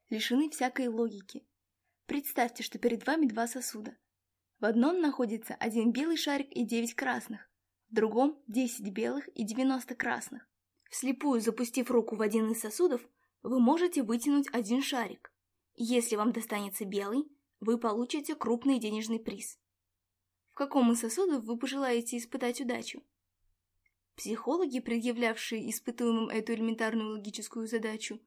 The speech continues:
были поражены парадоксальным результатом. Большинство отвечавших с уверенностью указали на сосуд, содержащий десять белых шариков. Более того,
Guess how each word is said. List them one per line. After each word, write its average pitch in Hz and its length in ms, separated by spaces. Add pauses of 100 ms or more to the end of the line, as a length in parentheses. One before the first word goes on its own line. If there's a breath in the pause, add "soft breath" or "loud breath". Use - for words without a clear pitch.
(280 soft breath)
были 262 240
поражены 240 480
парадоксальным 262 720
результатом. 233 640 (720)
Большинство 233 500
отвечавших 233 760 (220)
с - 140
уверенностью 294 560
указали 233 420
на 220 140
сосуд, 262 420 (320 soft breath)
содержащий 247 760
десять 226 420
белых 196 260
шариков. 190 420 (560)
Более 233 300
того, 226 380